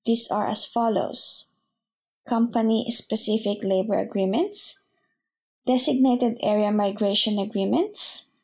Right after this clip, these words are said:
industry labor agreements, project agreements, global talent sponsored agreements.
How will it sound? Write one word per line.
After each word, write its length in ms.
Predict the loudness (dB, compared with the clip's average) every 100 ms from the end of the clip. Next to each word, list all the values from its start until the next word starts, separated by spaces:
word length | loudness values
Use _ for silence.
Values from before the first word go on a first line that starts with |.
| _ _ _ _ _ _ _
industry 560 | 0 2 4 0 0 2
labor 400 | 2 2 0 0
agreements, 960 | 0 -2 -2 0 0 0 -2 -2 -4 -12 _ _ _ _ _ _ _ _
project 420 | -2 0 0 -2 -4
agreements, 880 | -6 -2 0 2 0 0 -2 -2 -6 _ _ _ _ _ _ _ -2
global 480 | 2 2 2 0 0
talent 440 | -2 -2 0 0 0
sponsored 640 | -2 -2 -4 -2 -2 -2
agreements. 960 | -4 -2 0 0 -4 -8 -8 -8 -10